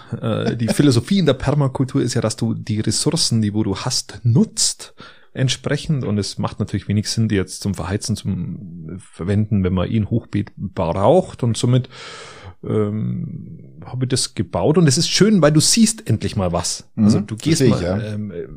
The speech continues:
Speaker 1: die ganze Zeit räumen, du siehst nichts, du siehst nichts.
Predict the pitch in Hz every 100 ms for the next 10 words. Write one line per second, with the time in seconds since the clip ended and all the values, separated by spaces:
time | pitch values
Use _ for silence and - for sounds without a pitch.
0 | - - 160 180 165 131 - 170 190 160
1 | 135 196 170 170 147 - 127 180 170 170
2 | -